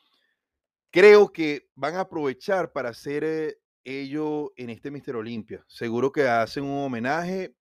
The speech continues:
Bueno, aquí estoy hablando yo pensando y creyendo, pero, amigos, yo se lo dije a ustedes anteriormente, que Phil vuelva a competir, eso está complicado porque va a manchar su carrera.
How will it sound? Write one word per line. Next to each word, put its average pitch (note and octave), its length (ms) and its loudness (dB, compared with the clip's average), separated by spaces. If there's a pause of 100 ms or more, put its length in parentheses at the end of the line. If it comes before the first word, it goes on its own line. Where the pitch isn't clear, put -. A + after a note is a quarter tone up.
Bueno, B2+ 160 -8
aquí A2+ 200 -14
estoy D3+ 220 -8
hablando D#3+ 340 -4
yo D#3+ 440 -4
pensando C3+ 760 -4
y B2+ 140 -16
creyendo, A2+ 580 -6
pero, A2+ 320 -4 (340)
amigos, C#3+ 560 -6 (880)
yo C#3 220 -8
se G3 100 2
lo C#3+ 120 2
dije D#3+ 180 0
a F3 60 0
ustedes D#3 600 -6
anteriormente, A#2+ 720 -6
que A2+ 320 -8 (140)
Phil F#3+ 200 -4
vuelva D#3+ 380 6
a - 40 2
competir, B2 720 -10 (680)
eso B2+ 320 -6
está D#3+ 300 -4
complicado D3 800 -4
porque A#2+ 760 -12 (400)
va C#3 140 -4
a F3+ 60 0
manchar A#3+ 340 -6
su - 180 -8
carrera. C#3 580 -4